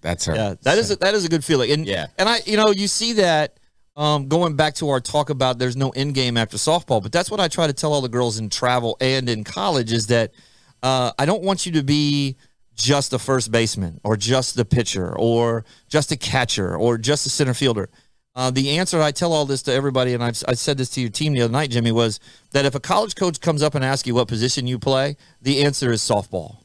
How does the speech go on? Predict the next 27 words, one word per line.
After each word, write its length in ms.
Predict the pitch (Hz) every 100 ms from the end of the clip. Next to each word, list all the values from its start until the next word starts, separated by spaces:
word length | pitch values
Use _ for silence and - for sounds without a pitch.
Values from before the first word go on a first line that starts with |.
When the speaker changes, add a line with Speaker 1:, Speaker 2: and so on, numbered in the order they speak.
| _ _
Speaker 2:
I 80 | 147
play 180 | 196
softball 580 | 143 120 101 - 85 - -
because 320 | 120 156 139
once 200 | 147 208
you 60 | 214
get 220 | 139 170
to 80 | 175
college, 640 | 135 131 120 90 - - - - _
I 100 | 127
don't 140 | 190
care 200 | - 170
where 100 | 147 147
you 140 | 139
played 260 | 147 139 123
in 80 |
high 120 | 120 110
school, 260 | - 110
and 100 | 107
I 40 | 123
don't 120 | 131
care 140 | 135
where 80 | 127
you 100 | 120
played 180 | 120 113
in 60 |
travel. 380 | 104 104 90 85